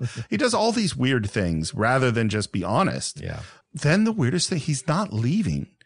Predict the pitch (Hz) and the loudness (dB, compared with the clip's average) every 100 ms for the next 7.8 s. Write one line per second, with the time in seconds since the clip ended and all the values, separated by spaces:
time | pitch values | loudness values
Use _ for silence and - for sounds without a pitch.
0 | _ _ - 131 139 - 143 139 - _ | _ _ 0 2 2 0 0 0 -4 _
1 | _ - 147 - 165 156 110 98 120 113 | _ 0 2 2 2 2 2 0 0 0
2 | 101 110 127 - 117 87 - 107 90 101 | 2 0 0 0 0 -2 -2 -6 -4 -6
3 | - 139 135 - 135 107 85 73 _ - | -2 0 0 -2 -2 0 -2 -6 _ -20
4 | _ - 120 117 110 104 - 131 - 123 | _ -2 0 2 2 0 2 0 0 0
5 | 117 123 123 104 90 90 76 64 - - | 0 0 -2 -2 0 0 -2 -4 -6 -8
6 | _ _ _ _ - 107 120 123 127 - | _ _ _ _ -6 -2 0 0 0 0
7 | 135 - 101 82 71 67 101 | 0 0 -2 -2 -4 -8 -12